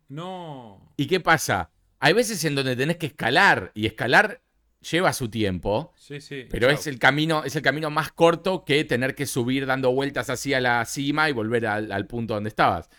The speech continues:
Speaker 1: Claro.
Speaker 2: Entonces, ponele que te aparece un mensaje de "Volvé ya al, al, al lugar de pelea". Si tardaste, no sé, creo que eran menos de diez segundos,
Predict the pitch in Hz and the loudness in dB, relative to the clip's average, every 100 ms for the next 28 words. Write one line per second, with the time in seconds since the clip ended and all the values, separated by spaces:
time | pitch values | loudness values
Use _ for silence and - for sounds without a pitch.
0 | _ _ 117 95 92 _ _ _ _ _ | _ _ -16 -16 -20 _ _ _ _ _
1 | _ 131 139 208 180 185 - _ _ _ | _ -6 0 0 0 -2 -4 _ _ _
2 | 139 233 226 156 143 156 156 135 165 156 | 0 4 4 4 2 0 -2 -2 0 2
3 | 127 117 127 165 - 156 165 - 110 110 | 2 2 2 0 4 6 6 4 -2 0
4 | 101 98 101 98 98 110 139 139 113 117 | -2 -4 -4 -6 -2 0 0 0 -2 2
5 | 165 151 98 - _ _ _ _ _ - | 4 4 2 -6 _ _ _ _ _ -10
6 | - 135 - 139 151 208 214 185 135 107 | -6 -6 0 0 2 2 2 0 0 -2
7 | _ _ _ _ _ _ 143 170 - 135 | _ _ _ _ _ _ -8 -6 -8 -4
8 | 220 160 123 110 127 151 127 107 135 - | -4 -2 -2 0 0 0 0 0 -2 -2
9 | 95 113 180 185 98 82 - | -4 -4 -4 -2 -2 -4 -14